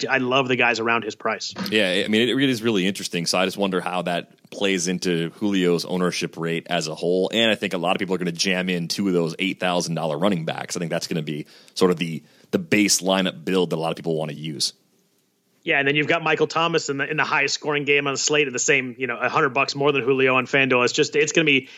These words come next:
Speaker 1: it's gonna be hard to pick between the stud receivers this week. But, uh, you know, who picks right there might be end, who end up, who ends up winning.
Speaker 2: Yeah, and the thing that's really frustrating me, by the way, is that it, Lamar Jackson is sick, and,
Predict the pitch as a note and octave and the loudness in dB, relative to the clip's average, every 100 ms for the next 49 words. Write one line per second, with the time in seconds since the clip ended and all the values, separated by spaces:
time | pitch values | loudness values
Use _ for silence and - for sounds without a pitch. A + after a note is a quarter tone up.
0 | - - F3 A2+ E3 D#3+ C#3+ - D#3+ C#3+ | -16 -2 0 2 2 2 2 0 0 0
1 | C3+ C#3 B2+ C#3 B2 B2 C3+ A#2+ B2 A#2 | 0 0 2 2 2 2 2 2 2 2
2 | A#2+ A2+ A#2+ B2+ A#2+ F3 E3+ E3 - C3+ | 2 4 4 4 4 2 2 0 2 2
3 | D3 A#2+ A#2+ A2 A#2 A#2+ - C3+ A2+ - | 4 2 0 0 -2 -2 2 0 0 -6
4 | - D3 B2+ A#2 A#2+ A2 F#2+ - - - | 0 0 0 -2 -2 -4 -10 -18 -14 -2
5 | G2+ F2+ - G#2+ G#2 G2+ G#2+ G2+ D3+ D3 | 0 0 -2 0 0 -2 -6 -2 2 2
6 | A2 A#2 G#2 - G#2 G#2 A#2+ A#2+ A#2+ A#2 | 2 2 0 2 -2 2 0 2 0 0
7 | A#2 A#2+ B2 B2+ F#2 F#2 - - - - | 0 2 4 4 2 0 -4 -16 -20 -20
8 | _ G#2 A#2 A#2 G2+ F#2+ G2+ A2 G#2 E2+ | _ 0 2 2 2 0 0 -2 -2 -4
9 | - _ - - G2+ - - - - E2+ | -6 _ 2 4 4 0 -16 -14 -6 -6
10 | D#2+ | -6